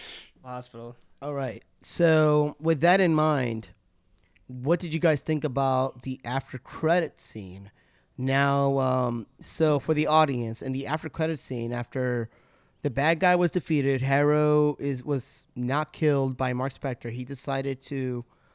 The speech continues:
Speaker 2: um, spare his life because he does, doesn't want to do what, uh, what, uh,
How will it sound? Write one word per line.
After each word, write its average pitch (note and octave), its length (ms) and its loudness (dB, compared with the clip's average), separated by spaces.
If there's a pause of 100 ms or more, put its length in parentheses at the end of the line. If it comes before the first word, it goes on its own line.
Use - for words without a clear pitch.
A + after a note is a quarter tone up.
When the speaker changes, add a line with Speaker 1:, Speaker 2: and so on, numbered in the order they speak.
(260)
Speaker 2:
um, B2 540 -2 (720)
spare - 280 -2
his D#3 220 0
life C3 380 -2
because B2 200 -8
he B2+ 100 -4
does, B2 280 -6 (120)
doesn't C#3 320 -4
want C#3+ 160 -4
to C#3 80 -12
do C3 340 -2
what, A#2+ 280 -6
uh, A#2+ 240 -6 (1400)
what, C3 340 -4
uh, A#2+ 360 -2